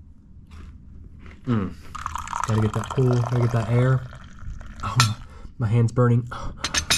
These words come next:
<sighs> Burn my hand. Mm. Okay, there we go. I feel like a new man, a clean, fresh,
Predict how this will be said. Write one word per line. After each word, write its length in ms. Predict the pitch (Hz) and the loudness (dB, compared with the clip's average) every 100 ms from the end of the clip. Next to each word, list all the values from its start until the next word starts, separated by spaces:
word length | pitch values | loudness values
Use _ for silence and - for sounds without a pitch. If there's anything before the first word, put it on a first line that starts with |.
| - - - - - - - - - | -2 -8 -10 -12 -14 -14 -14 -12 -4
<sighs> 3000 | - - - - - - - - - - - - - - - - - - - - - - - - - - - - - - | -2 -2 -2 -4 -4 -6 -10 -8 -8 -6 -8 -10 -12 -14 -14 -14 -14 -14 -16 -16 -16 -16 -16 -16 -16 -16 -16 -16 -16 -12
Burn 140 | 107 98 | -8 -4
my 120 | 95 | -4
hand. 380 | 104 101 101 - - - - - - - - - - - - - - - - - - - - - - - - - - - - - - - - | -2 -4 -6 -10 -14 -16 -16 -16 -18 -18 -18 -18 -18 -18 -20 -20 -20 -20 -18 -16 -16 -16 -16 -16 -16 -18 -18 -20 -20 -18 -18 -16 -16 -14 -4
Mm. 240 | 120 95 - - - - - - - - | -4 -4 -8 -16 -18 -20 -20 -20 -6 2
Okay, 560 | 147 147 127 151 127 101 - | 2 6 6 8 6 0 -2
there 160 | 131 151 | 2 2
we 100 | 123 | 2
go. 300 | 104 123 131 | 4 6 6
I 60 | |
feel 180 | 110 160 | 4 2
like 260 | 143 - - | 2 0 -4
a 140 | 107 | -2
new 560 | 104 110 127 135 131 127 - - - - | 0 4 6 6 4 2 -8 -20 -20 -10
man, 420 | 113 117 113 101 | 2 4 4 2
a 140 | 95 90 | -2 -8
clean, 640 | 87 - 139 139 135 135 | -4 2 6 6 4 -2
fresh, 760 | 120 - 120 117 110 - - | -8 0 4 4 2 -2 -10